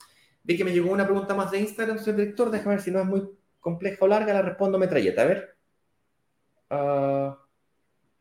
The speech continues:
D Gallardo nos pregunta, ¿cuánto es el porcentaje que cobra una empresa como la que nombraste recién aproximadamente? Qué buena pregunta.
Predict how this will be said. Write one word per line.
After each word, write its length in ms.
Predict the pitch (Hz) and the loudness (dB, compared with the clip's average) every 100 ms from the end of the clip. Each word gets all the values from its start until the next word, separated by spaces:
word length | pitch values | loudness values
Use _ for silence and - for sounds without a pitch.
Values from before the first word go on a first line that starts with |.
| _ _ _ _ _ _ _ _ _ _ _ _ _ _ _ _ - | _ _ _ _ _ _ _ _ _ _ _ _ _ _ _ _ -16
D 360 | 127 147 220 226 | -2 6 6 8
Gallardo 420 | 196 190 160 139 | 4 6 6 4
nos 80 | 135 | 2
pregunta, 540 | 160 156 131 - - - - | 2 4 2 0 -8 -18 0
¿cuánto 220 | 240 240 | 0 2
es 60 | 240 | -2
el 80 | |
porcentaje 500 | 208 185 160 190 190 | 0 0 0 0 2
que 140 | 180 151 | 2 4
cobra 240 | 170 175 | 4 6
una 160 | 175 151 | 4 2
empresa 400 | 135 175 180 175 | 2 0 2 0
como 280 | 165 160 160 | 2 4 4
la 220 | 160 160 | 4 0
que 200 | 160 156 | -2 0
nombraste 440 | 143 131 156 160 | 0 2 0 0
recién 300 | 143 143 160 | -2 0 -2
aproximadamente? 720 | 147 139 143 139 156 190 202 - | -2 -2 0 2 2 0 -2 -2
Qué 80 | |
buena 180 | 214 233 | 0 2
pregunta. 540 | 226 240 180 - - | 2 2 0 -2 -8